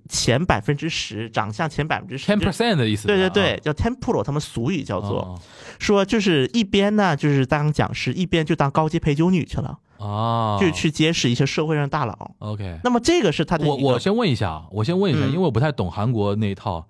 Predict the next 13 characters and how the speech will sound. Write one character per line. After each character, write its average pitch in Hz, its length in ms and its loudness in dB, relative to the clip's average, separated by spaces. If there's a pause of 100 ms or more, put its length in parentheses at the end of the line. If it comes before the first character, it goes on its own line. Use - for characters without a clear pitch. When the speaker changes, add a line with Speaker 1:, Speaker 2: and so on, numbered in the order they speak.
(520)
Speaker 2:
呃， 131 220 0
韩 165 360 0
国 131 220 2
语 113 140 2
境 139 180 2
下 131 180 0
的 110 80 2
那 120 60 0
个 117 80 2
陪 110 260 -4
酒 135 160 2
女 95 360 0 (500)
是， 120 1000 0